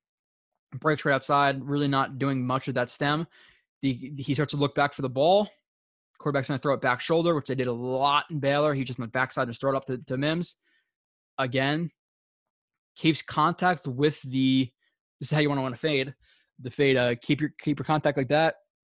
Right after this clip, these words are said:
Extend to the ball late. You don't wanna see him push off right now and then work back to the ball too early. Or sorry, like, you don't wanna see him push off at, like, the, the, the thirty-two and then start working back to the ball or work to the ball with your hands because the quar-, the, the, the quarter, the qu-, sorry, the quarter,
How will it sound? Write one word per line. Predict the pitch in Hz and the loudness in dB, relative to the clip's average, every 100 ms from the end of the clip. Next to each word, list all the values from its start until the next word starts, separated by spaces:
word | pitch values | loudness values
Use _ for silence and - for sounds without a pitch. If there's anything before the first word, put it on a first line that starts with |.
| _ _ _ _ _ _ _ _ _ - _ _ - | _ _ _ _ _ _ _ _ _ -20 _ _ -8
Extend | - - 180 | -6 2 2
to | 175 | 2
the | |
ball | 156 156 151 | 4 6 6
late. | 151 123 | 4 2
You | 139 | 4
don't | 165 | 4
wanna | 185 165 | 4 2
see | - 175 | 2 2
him | 156 | 0
push | - 190 165 | 0 0 2
off | 175 165 156 | 4 4 4
right | 147 | 2
now | 160 156 | 2 2
and | 139 | 0
then | 123 143 | 2 4
work | 151 147 | 2 0
back | 151 143 | 2 0
to | 139 | 0
the | |
ball | 131 143 | 0 0
too | 135 135 | 0 0
early. | 143 131 | 2 2
Or | 123 | 0
sorry, | 120 127 | 0 0
like, | 117 | 0
you | 127 | 0
don't | 151 | 0
wanna | 143 | 0
see | 143 | -4
him | |
push | - 147 | -4 -2
off | 143 139 | 0 0
at, | |
like, | 131 | -2
the, | 127 120 - - - - - _ | 0 -4 -4 -20 -20 -20 -20 _
the, | 135 139 123 | 2 2 2
the | 127 123 | -4 -4
thirty-two | 120 156 139 123 165 151 135 - _ _ _ _ - _ - | 0 0 0 0 2 2 2 -4 _ _ _ _ -20 _ -8
and | 127 | 0
then | 156 | 0
start | - 143 | 2 2
working | 139 131 | 2 2
back | 127 127 | 0 0
to | 127 | -4
the | |
ball | 117 127 | -8 -6
or | 135 | -6
work | 131 131 | -4 -6
to | 143 | -6
the | 123 | -4
ball | 123 | -2
with | 123 | -2
your | 120 | -6
hands | 127 120 | -8 -8
because | 117 123 | -8 -8
the | 113 | -8
quar-, | - 147 | -2 -2
the, | 143 - 165 | -2 -10 -12
the, | 135 _ | -14 _
the | 131 120 _ | -10 -10 _
quarter, | - 151 147 135 131 127 120 | -4 -2 0 -2 -4 -8 -12
the | 123 | -16
qu-, | - 120 | -16 -14
sorry, | 123 | -12
the | 113 _ | -12 _
quarter, | 117 113 | -14 -14